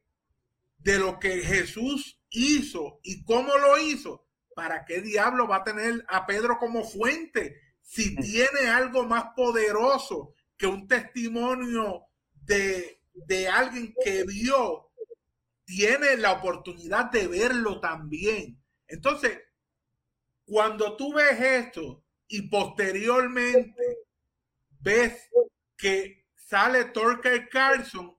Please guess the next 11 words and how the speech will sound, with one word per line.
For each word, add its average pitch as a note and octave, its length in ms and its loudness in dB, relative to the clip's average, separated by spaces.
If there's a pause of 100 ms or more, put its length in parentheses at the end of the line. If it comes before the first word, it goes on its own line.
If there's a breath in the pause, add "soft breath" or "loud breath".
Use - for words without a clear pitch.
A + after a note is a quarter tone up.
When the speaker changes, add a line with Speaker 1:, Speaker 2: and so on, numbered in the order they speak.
(100)
Speaker 1:
ahí F3+ 640 -4
hay F#3+ 240 0
una A3 280 -4
preocupación G#3+ 840 -6
que F#3 180 -4
yo F#3+ 220 -6
tengo G3+ 640 -6 (520)
que D#3 440 -6 (960)
me E3 240 -4
para G3 340 2
los F#3+ 220 -4